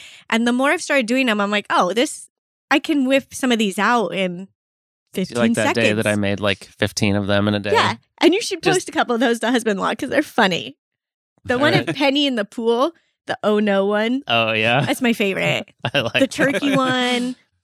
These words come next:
Speaker 1: Anyways.
Speaker 2: When I made 'em, I actually was thinking, I assumed I would hear from you saying, "Hey, post this one on Husband-in-Law."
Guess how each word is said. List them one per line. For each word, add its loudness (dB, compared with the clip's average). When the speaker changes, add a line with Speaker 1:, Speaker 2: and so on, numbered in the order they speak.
Speaker 1:
Anyways. 0
Speaker 2:
When 2
I 4
made 2
'em, -2
I 2
actually 0
was 2
thinking, 0
I 2
assumed 0
I 2
would -4
hear 2
from -4
you -2
saying, 2
"Hey, 2
post -2
this -6
one -4
on -4
Husband-in-Law." -10